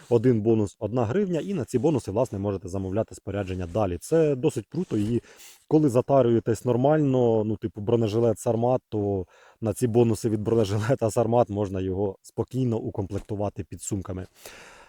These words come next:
Е, що ж, друзі, на цьому, мабуть, все. Всім дуже дякую за перегляд, дуже дякую, що підтримуєте, дуже дякую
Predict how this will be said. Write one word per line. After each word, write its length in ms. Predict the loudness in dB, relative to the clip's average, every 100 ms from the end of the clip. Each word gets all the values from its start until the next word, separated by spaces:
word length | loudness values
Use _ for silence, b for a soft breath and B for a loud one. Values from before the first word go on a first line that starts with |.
| B B -6
Е, 240 | -2 -2
що 240 | 0 2 4
ж, 60 |
друзі, 340 | 4 2 2 0
на 120 | 0
цьому, 220 | 0 0
мабуть, 280 | 0 -2 -6
все. 220 | -2 -2
Всім 280 | 0 -2 -4
дуже 220 | -2 -2
дякую 360 | 0 2 2 2
за 100 | 0
перегляд, 460 | 0 0 2 0 0
дуже 200 | -2 0
дякую, 300 | 0 0 -2
що 160 | -4
підтримуєте, 1040 | -6 -8 0 2 4 2 2 0 2 2 0
дуже 300 | 0 2 4
дякую 600 | 4 2 0 -2 0